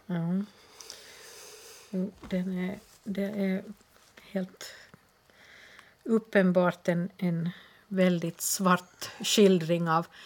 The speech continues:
Alltså jag tänker så här, liksom, att barndomen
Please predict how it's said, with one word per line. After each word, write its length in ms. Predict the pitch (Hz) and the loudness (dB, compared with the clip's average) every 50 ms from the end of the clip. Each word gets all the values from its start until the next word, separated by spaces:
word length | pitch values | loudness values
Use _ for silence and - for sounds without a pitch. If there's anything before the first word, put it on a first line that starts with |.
| - - - - - _ - - - - - - - - | -20 -20 -20 -20 -20 _ -20 -16 -12 -12 -12 -12 -8 -4
Alltså 200 | - 190 196 208 | -4 0 2 4
jag 200 | 214 220 226 220 | 4 4 2 2
tänker 260 | - 247 233 - 240 | 0 0 2 2 0
så 140 | 220 - 240 | 0 2 0
här, 280 | 220 233 262 262 247 220 | 0 2 2 2 2 2
liksom, 280 | 220 214 - - 214 | 0 -2 -2 0 0
att 180 | 214 214 - - - - - - - - - - _ - _ _ _ _ _ _ _ | 0 0 -2 -10 -20 -20 -20 -20 -20 -20 -20 -20 _ -20 _ _ _ _ _ _ _
barndomen 1200 | 202 185 226 247 285 277 262 240 226 220 208 190 196 190 185 180 175 180 180 175 175 180 185 - | 2 4 6 6 6 6 6 6 6 6 6 6 6 6 6 6 6 4 2 2 2 0 -2 -6